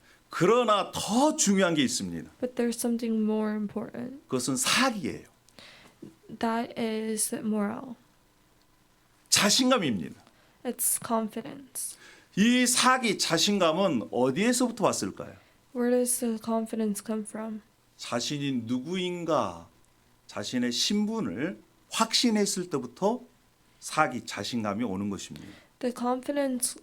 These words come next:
Speaker 2: comes from when you're confident in your identity.
Speaker 1: 승리의 기초가 바로 신분이라는 것입니다.
Speaker 2: The basic is your identity.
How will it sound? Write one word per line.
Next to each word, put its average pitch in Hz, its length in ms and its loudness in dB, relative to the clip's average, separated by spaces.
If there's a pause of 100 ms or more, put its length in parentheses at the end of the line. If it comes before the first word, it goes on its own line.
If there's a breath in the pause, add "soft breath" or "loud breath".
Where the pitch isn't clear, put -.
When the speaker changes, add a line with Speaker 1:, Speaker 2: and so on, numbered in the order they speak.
(280)
Speaker 2:
comes 233 380 2
from 226 260 0
when 226 140 2
you're 220 580 0
confident 226 600 -2
in 214 160 0
your 214 220 0
identity. 214 760 -4 (360 soft breath)
Speaker 1:
승리의 240 640 6
기초가 208 520 4
바로 143 540 4
신분이라는 269 800 4
것입니다. - 440 -2 (1040 soft breath)
Speaker 2:
The 226 220 0
basic 226 580 -2
is 220 300 -6
your 214 180 -2
identity. 214 720 -8